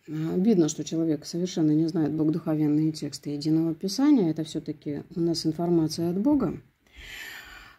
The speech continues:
А, Яхве у нас стал уже демоном, дьяволом.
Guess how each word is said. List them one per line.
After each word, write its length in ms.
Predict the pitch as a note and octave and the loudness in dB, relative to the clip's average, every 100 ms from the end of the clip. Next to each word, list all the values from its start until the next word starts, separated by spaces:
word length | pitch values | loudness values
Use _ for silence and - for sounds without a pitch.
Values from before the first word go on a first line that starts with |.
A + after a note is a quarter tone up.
| _ | _
А, 260 | F3 E3+ E3+ | -2 2 4
Яхве 640 | F3 A#3 A3+ - F3+ E3+ | 4 2 2 -4 -2 -2
у 160 | E3 E3+ | 2 4
нас 260 | E3+ E3+ | 4 2
стал 320 | - - D#3+ | -2 -4 -4
уже 560 | D3+ D3 D3+ D3 D3 C#3+ - _ _ _ | -2 -4 -6 -6 -6 -10 -14 _ _ _
демоном, 600 | D3+ A3+ C#4 B3+ F#3+ D#3 | -2 4 6 6 4 4
дьяволом. 680 | D#3 F#3+ A#3+ A#3+ A#3 A3+ | 2 0 0 0 0 -2